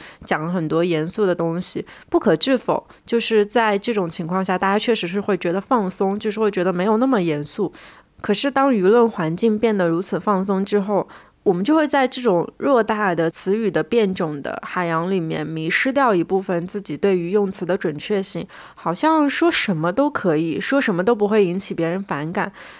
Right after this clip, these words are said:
大家就肆无忌惮的在这种场景下去开着自己的玩笑，把那些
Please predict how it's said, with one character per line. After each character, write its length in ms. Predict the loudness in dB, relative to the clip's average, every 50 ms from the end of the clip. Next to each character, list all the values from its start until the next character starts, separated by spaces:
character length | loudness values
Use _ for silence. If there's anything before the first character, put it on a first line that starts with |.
| -14 _
大 100 | 0 2
家 80 | 2 4
就 140 | 2 2 0
肆 180 | 2 4 4
无 140 | 6 6 6
忌 160 | 4 4 2
惮 160 | 2 2 2
的 100 | 2 0
在 220 | 2 2 2 2 2
这 140 | 2 0 -2
种 140 | -2 -2
场 300 | -2 -4 -6 -4 -4 -4
景 160 | -2 -4 -4 -4
下 160 | -2 -2 -2
去 140 | -2 -4 -8
开 240 | -6 -4 -4 -2
着 80 | -2 -2
自 120 | -4 -4
己 120 | -4 -4 -2
的 100 | -2 -4
玩 220 | -4 -6 -6 -6
笑， 260 | -4 -2 -2 -4 -4 -6 _ _ _ _ _ _ _ _ -20 _ _ _ _ _ _ _ _ _ _ -4
把 140 | -2 0 0
那 160 | 2 2 0
些 340 | 0 2 2 4 4 4 0